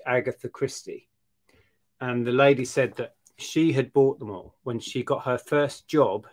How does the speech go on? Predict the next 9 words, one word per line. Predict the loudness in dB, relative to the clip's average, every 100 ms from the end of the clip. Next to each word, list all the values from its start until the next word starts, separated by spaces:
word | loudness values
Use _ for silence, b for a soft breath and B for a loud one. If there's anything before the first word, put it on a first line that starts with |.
| _ _
in | -6 -4 -4 -2
London. | 0 -2 -4 -8 -12
She | -12 -10
used | -10 -8
to | -10
walk | 0 2 2 0
round | 0 2 2 0 -4
every | -8 -4 -4
lunchtime | -2 -2 -4 -12 -10 -8